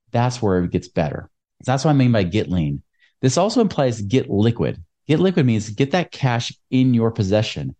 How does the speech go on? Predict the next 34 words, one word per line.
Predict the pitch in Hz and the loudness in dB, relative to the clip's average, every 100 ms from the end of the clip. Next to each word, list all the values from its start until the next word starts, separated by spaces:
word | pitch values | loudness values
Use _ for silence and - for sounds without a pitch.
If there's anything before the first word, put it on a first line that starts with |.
| _ _ _ | _ _ _
Do | - 135 | 0 4
not | 123 120 156 135 - _ _ | 4 4 2 -2 -4 _ _
trap | - 135 127 | -4 -2 0
your | 117 | 0
money | 107 107 | 2 2
into | 110 107 | 0 -2
a | 90 | 0
bunch | 113 107 | 0 -2
of | 95 - | -6 -2
equity | 123 - 95 90 | -2 0 2 2
in | 87 | 2
real | 92 92 | 2 0
estate. | 87 - - - _ _ | -2 -8 -10 -14 _ _
Do | 117 | 0
not | 156 151 | 0 -2
trap | - 139 117 | -4 -4 0
your | 110 | 2
money | 110 123 107 | 4 2 2
into | 120 - 104 | 0 -2 -4
four | - 143 | 0 0
oh | 117 | 2
one | 107 | 0
Ks | - 127 120 98 | 0 0 2 2
and | 101 | 0
I | 120 110 | 2 2
R | |
As, | 101 92 | 0 -2
places | - - 180 180 107 | -6 -2 0 0 0
where | 110 | 0
you | |
get | 104 135 | 0 0
your | 135 | 2
hand | 170 | 0
slapped. | - 87 76 | 0 -2 -2